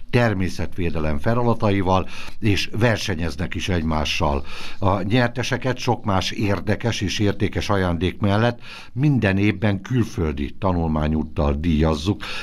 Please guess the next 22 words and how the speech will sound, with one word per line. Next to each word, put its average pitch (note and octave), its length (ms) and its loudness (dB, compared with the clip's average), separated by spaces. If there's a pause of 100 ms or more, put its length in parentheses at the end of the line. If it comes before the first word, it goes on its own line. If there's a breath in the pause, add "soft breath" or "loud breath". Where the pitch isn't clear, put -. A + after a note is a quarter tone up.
Európa F2 640 2
egyik E2 440 -2
legszebb E2 800 -2
nemzeti D#2 640 0 (100)
parkjába. C#2+ 840 0 (640 loud breath)
Köszöntöm A2 640 2
a E2 220 -4
telefonvonalban F#2+ 880 2
Varga F#2 420 2
Zsoltot, G#2 560 0
a F2+ 240 2 (120)
Duna F2 360 2 (140)
Dráva F2 640 0 (300 loud breath)
Nemzeti F2 500 -2
Park E2+ 300 0
Igazgatóság E2+ 840 0
Természetvédelmi D#2+ 1120 0
Őrszolgálat D#2 760 2
vezetőjét. F2 680 0 (260 loud breath)
Jó A2+ 120 4
reggelt F#2 360 0
kívánok! D2+ 480 -2